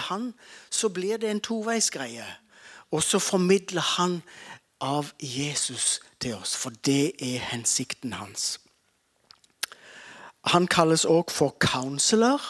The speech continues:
altså rådgiver, og da vet vi fra Gamle Testamentet, han kaltes for rådgiver,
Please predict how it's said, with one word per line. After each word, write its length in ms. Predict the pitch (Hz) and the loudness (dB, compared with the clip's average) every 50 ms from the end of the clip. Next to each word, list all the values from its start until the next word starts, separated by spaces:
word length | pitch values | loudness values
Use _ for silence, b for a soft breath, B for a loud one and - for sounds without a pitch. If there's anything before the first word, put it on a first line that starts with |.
| - | -4
altså 380 | - 139 147 143 - - 156 147 | 0 0 2 2 4 4 4 4
rådgiver, 800 | 135 131 156 156 151 135 123 110 117 127 131 147 160 202 233 262 - - _ _ _ _ b b b b b | 4 4 4 6 6 4 2 0 0 2 2 4 6 6 4 4 2 -4 _ _ _ _ b b b b b
og 100 | 131 127 | 2 4
da 100 | 151 147 156 151 | 4 4 4 4
vet 200 | 147 123 - - - | 2 0 -2 -2 0
vi 120 | 196 185 156 | 0 0 0
fra 180 | - - 156 143 | 0 0 0 2
Gamle 220 | 143 135 127 135 143 | 4 4 2 4 2
Testamentet, 640 | 143 - - 170 165 170 175 175 - 214 214 202 B B B B B | 2 2 2 4 4 4 2 2 0 0 0 0 B B B B B
han 120 | - 143 143 | -8 -8 -8
kaltes 480 | - - 143 120 - - 139 127 - - | -8 -8 -8 -8 -8 -8 -6 -6 -6 -6
for 240 | - 123 120 113 - B B B B B B B B - - | -6 -8 -8 -8 -10 B B B B B B B B -16 -14
rådgiver, 800 | 131 117 120 127 127 117 104 - 113 110 120 139 175 190 185 | -12 -10 -8 -8 -8 -8 -10 -12 -12 -10 -8 -8 -6 -8 -8